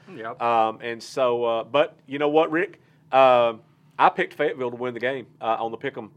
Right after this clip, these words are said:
Speaker 2: poll that we're doing. I picked Fayetteville to win the game.
Speaker 1: I'm, I'm picking
Speaker 2: Uh,
Speaker 1: them too.
Speaker 2: I'm a homer. You know, I'm, I'm gonna
Speaker 1: No,
Speaker 2: pick 'em.
Speaker 1: it's not. No, it's, it's, it's, it's legit.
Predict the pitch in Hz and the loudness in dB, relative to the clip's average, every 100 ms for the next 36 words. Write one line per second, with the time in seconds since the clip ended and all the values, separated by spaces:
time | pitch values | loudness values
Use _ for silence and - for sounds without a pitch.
0 | - 120 104 110 120 110 101 104 107 131 | -6 -4 -4 -8 -10 -6 -6 -4 -6 -8
1 | - 120 113 110 107 107 104 117 104 131 | -6 -6 -4 -6 -8 -12 -8 -6 -6 -8
2 | 139 120 151 - 117 123 127 143 165 117 | -6 -6 -4 0 2 0 -2 -10 -12 -4
3 | 143 131 117 113 107 113 _ 120 107 117 | 0 0 2 -2 -2 -10 _ -6 -4 -4
4 | 117 117 123 113 151 151 151 151 156 139 | -4 -6 -4 2 2 4 0 0 -2 0
5 | 156 131 165 165 160 165 165 160 156 151 | -2 -2 -6 -6 -6 -6 -8 -10 -8 -10
6 | 156 147 120 143 160 - | -8 -12 -8 -6 -6 -8